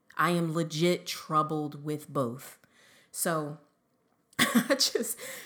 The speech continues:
Donald Trump to me is like a shitty stepdad.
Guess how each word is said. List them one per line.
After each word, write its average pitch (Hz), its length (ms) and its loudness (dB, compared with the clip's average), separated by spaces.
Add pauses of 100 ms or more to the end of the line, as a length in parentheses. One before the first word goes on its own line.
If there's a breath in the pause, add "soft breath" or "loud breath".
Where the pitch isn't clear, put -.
(120)
Donald 302 340 0
Trump 247 280 0
to 214 100 -4
me 180 220 0
is 165 100 -2
like 156 180 -2
a 156 40 -4
shitty 165 440 -4
stepdad. 123 720 -6